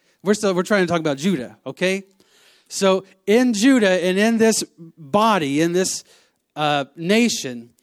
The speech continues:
the king is so evil, the king is so against God and the things of God that God is pouring out his wrath and his judgment by allowing members of this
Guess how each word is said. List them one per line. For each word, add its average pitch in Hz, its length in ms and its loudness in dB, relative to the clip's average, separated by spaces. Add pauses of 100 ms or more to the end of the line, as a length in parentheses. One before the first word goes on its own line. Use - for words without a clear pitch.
(220)
the 160 140 0
king 202 560 2
is 156 260 -2
so 247 380 2
evil, 175 500 0 (1400)
the 156 100 -6
king 196 280 -2
is - 320 -4
so 233 560 2 (400)
against 175 840 -4
God 160 440 2
and 151 180 -6
the 156 100 -2
things 220 520 -2
of 170 160 -6
God 165 420 0 (380)
that 160 220 -6
God 226 280 -4
is 170 140 -6
pouring 240 540 -2
out 196 280 -2
his 170 380 -4 (140)
wrath 160 680 -2
and 151 100 -6
his 151 280 -4
judgment 165 760 -4 (680)
by 151 140 -4
allowing 147 760 -2 (800)
members 165 500 -2
of 156 160 -4
this 156 300 -6